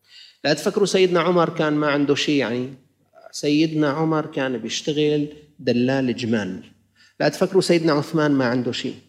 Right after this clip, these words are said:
عشان واحدنا ما يقول: "إيه بس أنا عندي شغل"، وأبو بكر كان عنده شغل. "أنا عندي التزامات"، وسيدنا عمر عنده التزامات. "أنا عندي، آه، بشتغل موظف"، سيدنا علي كان يشتغل موظف.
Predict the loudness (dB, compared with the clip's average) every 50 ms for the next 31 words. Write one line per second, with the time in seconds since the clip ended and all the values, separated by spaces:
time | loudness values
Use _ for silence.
0 | _ _ _ _ _ _ _ _ -16 -10 -6 -4 0 0 0 0 -2 -2 0 0
1 | 2 2 2 4 4 4 4 4 0 -6 -16 -18 _ -4 -2 -2 -2 -2 -4 -2
2 | -2 -2 0 0 0 0 0 0 0 -2 -2 -2 -2 -4 -4 -4 -6 -12 -18 _
3 | _ _ _ _ -6 -6 -2 -2 0 0 0 0 0 -2 -2 -2 -4 -2 -2 -2
4 | -4 -4 -6 -8 -10 -14 -14 -18 _ _ _ _ _ _ _ _ _ _ _ _
5 | -4 -2 0 0 0 0 0 2 2 2 2 2 0 -2 -2 -2 0 2 0 0
6 | 2 0 0 -2 -2 -4 -6 -4 -4 -4 -2 -2 -2 0 2 2 2 0 0 -2
7 | -2 -2 -4 -4 -6 -8 -8 -6 -6 -6 -8 -8 -12 -14 -18 _ _ _ _ _
8 | _ _ _ _ _ _ _ _ _ _ _ _ 0 2 2 2 2 2 0 -2
9 | -2 -2 -2 -2 -2 -2 -2 -4 -4 -4 -2 -2 0 0 -2 -4 -6 -6 -8 -8
10 | -4 -2 0 2 4 2 4 4 2 0 2 0 0 0 -2 -2 -4 -2 -2 0
11 | 0 2 2 2 2 0 0 -2 -2 -4 -4 -4 -4 -6 -6 -4 -4 -4 -4 -2
12 | -2 -2 -4 -4 -8 -14 -16 -16 -16 -18 -18 -20